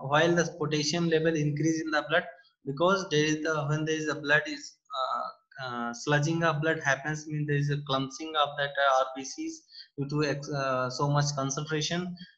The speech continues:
the, the, the R B Cs are damaged. So that due to damages of the, uh, cells, uh, produces that increase the potassium level in the blood circulations, and there is the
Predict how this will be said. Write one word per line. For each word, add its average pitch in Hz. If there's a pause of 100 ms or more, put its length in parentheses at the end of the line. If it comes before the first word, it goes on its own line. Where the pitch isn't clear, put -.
(100)
the, 147
the, 143
the 143
R 139
B 135
Cs 156
are 151
damaged. 135 (300)
So 202
that 165
due 151
to 151 (100)
damages 143
of 147
the, 139
uh, 135
cells, 180 (480)
uh, 131
produces 143
that 196 (460)
increase 139
the 190 (200)
potassium 147
level 131
in 127
the 170 (320)
blood 135
circulations, 139 (140)
and 190 (460)
there 160
is 175
the 208